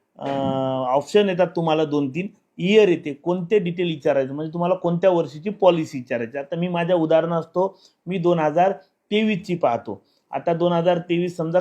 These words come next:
खरीप मी टाकलं होतं, तुम्हाला जे टाकायचं ते तुम्ही तिथं पाहू शकता, खरीप, रब्बी. आता मी दोन हजार तेवीस, अ, खरीप टाकलेले. आता खरीपाची तिथं डिटेल आली त्या पॉलिसीची, एक निळ्या रंगाचा बॉक्स आला. त्या, आता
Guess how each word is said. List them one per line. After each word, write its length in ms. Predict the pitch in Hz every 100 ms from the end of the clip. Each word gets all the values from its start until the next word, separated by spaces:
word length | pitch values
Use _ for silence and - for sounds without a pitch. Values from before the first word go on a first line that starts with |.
| 180
खरीप 300 | 151 185 170
मी 100 | 175
टाकलं 320 | 156 139 135
होतं, 140 | 117
तुम्हाला 360 | 117 165 175 185
जे 160 | 170 190
टाकायचं 480 | 170 156 170 165
ते 120 | 175 175
तुम्ही 260 | 170 160
तिथं 240 | 156 190 233 - _ _ _ -
पाहू 200 | 202 196
शकता, 280 | 170 165 147
खरीप, 360 | - 143 160 151
रब्बी. 440 | 143 139 151 175 170 _ _
आता 180 | - 165
मी 120 | 175
दोन 200 | 170 170
हजार 240 | 160 160 165
तेवीस, 440 | 160 156 185 180 _ _ _
अ, 80 | 139 139 131 131 131 131 131
खरीप 260 | - 175 175
टाकलेले. 440 | 160 - 127 107 107
आता 180 | 139 165
खरीपाची 460 | 151 165 180 175 175
तिथं 320 | 165 190 175
डिटेल 320 | 180 202 175
आली 160 | 151 147
त्या 140 | 147
पॉलिसीची, 400 | 143 135 123 139
एक 120 | 160
निळ्या 340 | 156 170 180 185
रंगाचा 460 | 156 156 147 180
बॉक्स 340 | 165 151 - 123
आला. 160 | 104 - _ _ _ -
त्या, 140 | 165 165 _ _ _ _ _ _ _ _ _ _ _ _ _ _ _ _ _ _
आता 460 | 160 160 170 170